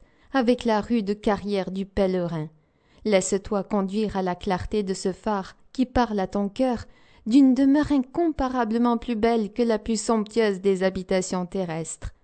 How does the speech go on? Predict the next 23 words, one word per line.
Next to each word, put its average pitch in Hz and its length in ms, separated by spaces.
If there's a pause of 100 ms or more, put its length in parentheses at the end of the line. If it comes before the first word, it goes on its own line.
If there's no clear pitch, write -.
(360)
Oublie 214 340
ces 202 220
vagues 190 440
qui 214 180
t'en 208 200
séparent 190 480
encore, 175 500 (380)
ou 233 100
plutôt, 220 480 (380)
ne 294 60
les 302 180
considère 294 720
que 269 100
comme 254 380
devant 214 340
servir 202 680
à 214 120
te 214 140
pousser 208 480
de 180 160
plus 311 380
en 254 140
plus 240 400